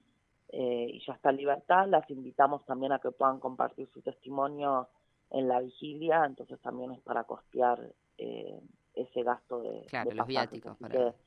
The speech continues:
Speaker 2: claro.
Speaker 1: el bono de quinientos pesos, va a haber un buffet también para que
Speaker 2: Ujú.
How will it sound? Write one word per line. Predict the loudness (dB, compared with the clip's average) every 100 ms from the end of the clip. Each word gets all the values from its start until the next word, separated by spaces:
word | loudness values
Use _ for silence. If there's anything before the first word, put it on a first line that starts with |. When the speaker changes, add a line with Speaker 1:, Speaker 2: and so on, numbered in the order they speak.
| -12
Speaker 2:
claro. | -10 -10 -6
Speaker 1:
el | -6 2
bono | 0 0 -14 _ _ _ _ _ _ _
de | -14
quinientos | -12 -12 -8 -6 -2
pesos, | 0 0 4 4
va | 8 8
a |
haber | 8 2
un | -2
buffet | -12 2 6 6 2 _
también | -4 -2 -6 -6
para | -2 0 0
que | -2
Speaker 2:
Ujú. | -2 -2